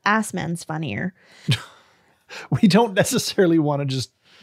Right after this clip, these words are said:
Speaker 2: say, "Hey, let's talk about the funny things in true crime."
Speaker 1: Well, this is a suspect, though, so we don't care about him.
Speaker 2: Well, I mean, we're not gonna assume he's guilty.
Speaker 1: I suppose. Fine, I'll be nicer. Asman, I'll call him.
Speaker 2: Well, whatever it is.
Speaker 1: <laughs> Okay, so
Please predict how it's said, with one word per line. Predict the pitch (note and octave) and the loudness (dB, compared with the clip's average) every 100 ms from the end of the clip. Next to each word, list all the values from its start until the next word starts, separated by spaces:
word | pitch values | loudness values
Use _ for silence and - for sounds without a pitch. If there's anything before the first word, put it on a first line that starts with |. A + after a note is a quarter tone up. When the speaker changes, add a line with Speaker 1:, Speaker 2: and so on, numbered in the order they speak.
| - | -6
Speaker 2:
say, | - C#3+ A#2+ | 2 4 4
"Hey, | D3+ G3 | 2 0
let's | B2+ D3 | 0 -2
talk | - B2+ | -6 -6
about | C3+ | -6
the | - | -8
funny | - E3+ B2 | -4 -2 -2
things | - G#2 G2+ | -2 -6 -6
in | |
true | G2 G#2+ | -8 -8
crime." | - G#2+ G2+ A#3+ - | -4 -4 -4 -10 2
Speaker 1:
Well, | C4+ B3+ | 4 4
this | A#3+ C#4 | 4 2
is | G#4+ | 2
a | A4+ | 0
suspect, | - - - - - - | 0 2 2 0 -8 -6
though, | F#3 F3 | -4 -6
so | F3 | -4
we | G#3+ | -4
don't | G#3 | -6
care | - G2 | -8 -8
about | G#2+ - | -8 -6
him. | F3 G3+ D4+ _ - | -6 -4 -6 _ 0
Speaker 2:
Well, | C3 A2 | 2 2
I | |
mean, | G#2+ G2+ G2+ G2+ - _ _ _ _ - | 0 -2 -4 -6 -12 _ _ _ _ -2
we're | A#2+ | 2
not | C3 A#2 | 2 2
gonna | - G#2 | 0 -4
assume | F#2 - G#2+ G#2+ | -4 -4 -2 -2
he's | F2+ | -4
guilty. | - - F#2+ - F#2 - _ - | -8 -6 -6 -8 -16 -16 _ -6
Speaker 1:
I | G3 F#3 | -4 -2
suppose. | - G3 - - F3 - - | -6 -12 -14 -14 -12 -12 -14
Fine, | - D3+ E3+ F3 | -10 -6 -4 -4
I'll | F3 | -6
be | F#3 | -6
nicer. | E3 - D#3 - F#3+ F3 - - - _ - | -8 -10 -12 -10 -10 -12 -20 -20 -20 _ -6
Asman, | F3 E3 D#3 - D#3 | -2 -2 -4 -10 -10
I'll | G2+ | -10
call | - - - - | -12 -14 -14 -14
him. | E3+ _ | -16 _
Speaker 2:
Well, | - A#2+ | 0 2
whatever | A#2 C#3+ F#3+ F#3 F#3 | 4 4 4 4 4
it | D#3+ | 4
is. | D#3 D#3+ A2 B2+ - - _ | 4 2 0 -4 -6 -6 _
Speaker 1:
<laughs> | _ D4 F4 D#5 C#5 C5 | _ -8 -6 -6 -6 2
Okay, | C4 C4 B3 | 4 6 2
so | G3+ A3+ | 2 0